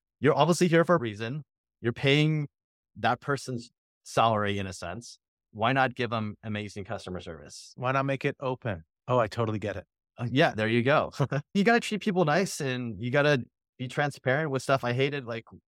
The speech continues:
Speaker 1: sometimes there would be an outage or some issue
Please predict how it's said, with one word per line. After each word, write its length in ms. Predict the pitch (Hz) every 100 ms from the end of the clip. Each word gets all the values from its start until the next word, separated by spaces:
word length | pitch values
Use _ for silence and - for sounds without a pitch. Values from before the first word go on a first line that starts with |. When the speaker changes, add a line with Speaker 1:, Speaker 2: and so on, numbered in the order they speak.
| -
Speaker 1:
sometimes 520 | 127 120 123 120 - -
there 100 | 117
would 100 | 104
be 100 | 110
an 80 | 98
outage 440 | 104 120 120 107
or 140 | 98 95
some 200 | 110 98
issue 500 | 113 - 117 107